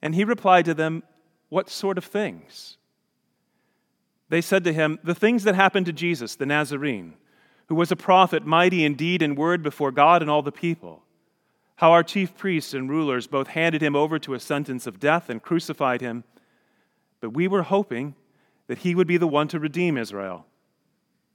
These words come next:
And besides all this, it is now the third day since this took place.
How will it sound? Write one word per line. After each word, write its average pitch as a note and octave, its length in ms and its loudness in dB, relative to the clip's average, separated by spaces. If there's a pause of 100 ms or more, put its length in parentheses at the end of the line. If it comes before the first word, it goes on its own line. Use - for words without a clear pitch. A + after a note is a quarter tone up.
(480)
And E3+ 80 -6
besides G#3+ 420 4
all F#3+ 260 2
this, F3 280 -2
it E3+ 120 -2
is D#3 160 -2
now D#3+ 180 4
the E3+ 140 -2
third F3 300 -2
day C#3+ 200 4
since C#3+ 320 -6
this C#3+ 240 -10
took - 240 -12
place. A#2+ 600 -8